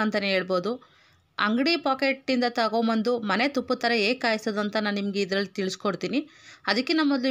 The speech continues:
ವಿಡಿಯೋನ ಮೊದಲನೇ ಸಲ ಯಾರು ನೋಡ್ತಾ ಇದ್ರೆ ಲೈಕ್ ಮಾಡಿ, ಹಾಗೆ ಕಾಮೆಂಟ್ ಮಾಡಿ, ಸಬ್ಸ್ಕ್ರೈಬ್ ಮಾಡ್ಕೊಳ್ಳೋದನ್ನ ಮರಿಬೇಡಿ. ಬನ್ನಿ ಹೇಗೆ ಮಾಡೋದಂತ ನೋಡೋಣ. ನಾನಿಲ್ಲಿ ಒಂದು ಲೀಟ್ರ್ ನಂದಿನಿ ತುಪ್ಪ ತೆಗೆದಿಟ್ಕೊಂಡಿದ್ದೀನಿ. ನಿಮ್ಗೆ ಯಾವ ತುಪ್ಪ ಬೇಕೋ ಅದು ತೆಗೆದುಕೋಬೋದು. ನಾನಿಲ್ಲಿ ಮೂರು ಏಲಕ್ಕಿನ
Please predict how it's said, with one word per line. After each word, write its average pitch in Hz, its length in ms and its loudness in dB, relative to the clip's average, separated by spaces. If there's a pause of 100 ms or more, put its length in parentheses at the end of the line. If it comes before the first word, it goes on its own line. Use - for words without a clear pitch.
ವಿಡಿಯೋನ 240 300 2
ಮೊದಲನೇ 214 240 -2
ಸಲ 247 180 0
ಯಾರು 208 160 0
ನೋಡ್ತಾ 202 260 -2
ಇದ್ರೆ 202 200 -2
ಲೈಕ್ 202 220 0 (100)
ಮಾಡಿ, 247 240 0
ಹಾಗೆ 202 180 -2 (100)
ಕಾಮೆಂಟ್ 208 380 -2
ಮಾಡಿ, 208 160 0 (560)
ಸಬ್ಸ್ಕ್ರೈಬ್ 311 420 0
ಮಾಡ್ಕೊಳ್ಳೋದನ್ನ 220 540 0
ಮರಿಬೇಡಿ. 196 360 0 (180)
ಬನ್ನಿ 247 220 2 (140)
ಹೇಗೆ 233 240 2
ಮಾಡೋದಂತ 214 300 0 (100)
ನೋಡೋಣ. 190 200 0 (280)
ನಾನಿಲ್ಲಿ 262 360 2
ಒಂದು 240 140 2
ಲೀಟ್ರ್ 262 200 -2
ನಂದಿನಿ 226 320 0
ತುಪ್ಪ 247 220 -2
ತೆಗೆದಿಟ್ಕೊಂಡಿದ್ದೀನಿ. 190 680 -2 (400)
ನಿಮ್ಗೆ 240 240 2
ಯಾವ 220 160 2
ತುಪ್ಪ 302 160 0 (100)
ಬೇಕೋ 294 160 0
ಅದು 277 120 -4
ತೆಗೆದುಕೋಬೋದು. 202 580 -2 (760)
ನಾನಿಲ್ಲಿ 269 340 2
ಮೂರು 262 180 4
ಏಲಕ್ಕಿನ 262 300 0